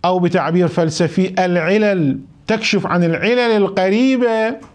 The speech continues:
لحصول هذه الظاهرة. أما أن العلوم ال-، الحديثة مهما بلغت لا تستطيع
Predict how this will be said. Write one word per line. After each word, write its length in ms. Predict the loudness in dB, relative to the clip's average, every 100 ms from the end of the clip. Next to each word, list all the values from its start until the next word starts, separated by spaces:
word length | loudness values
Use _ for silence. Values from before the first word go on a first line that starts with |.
| -20 -20 _ -20 _ _ _ -14 -2
لحصول 640 | -2 0 0 2 4 4
هذه 680 | 2 0 0 2 2 2 0 -6 -16 -6
الظاهرة. 640 | -2 0 0 0 -2 -6 -12 _ _ _ _ _ _ _ _ _ _ _ _ _ _ _ _ _ _ _ _ _ _ -20 _ -20 -20 _ -6
أما 640 | -2 2 4 4 2 2 -2 -8 -20 _ _ _ _ -20 _ _ _ -2
أن 200 | 0 2
العلوم 560 | 0 0 2 2 2
ال-، 280 | 2 0 -4 -12 _ _ _ _ _ _ _ _ _ _ _ _ -4
الحديثة 800 | -4 -2 0 2 2 0 -2 0
مهما 400 | 0 2 2 2
بلغت 500 | 2 2 0 -2 0
لا 260 | 2 2
تستطيع 840 | 2 0 -2 -4 -2 2 2 2